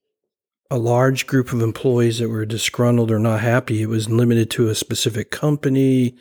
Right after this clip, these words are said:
a specific region, something on a much smaller scale.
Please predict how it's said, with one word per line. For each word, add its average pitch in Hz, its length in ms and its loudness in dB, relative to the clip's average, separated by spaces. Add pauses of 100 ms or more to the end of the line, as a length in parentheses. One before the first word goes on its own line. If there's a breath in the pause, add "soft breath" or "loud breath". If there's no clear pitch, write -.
(360 soft breath)
a - 20 -20
specific - 580 -4
region, 131 920 0 (420 soft breath)
something 156 380 0
on 127 100 0
a 113 80 0
much 113 340 0
smaller 117 520 0
scale. 107 640 -6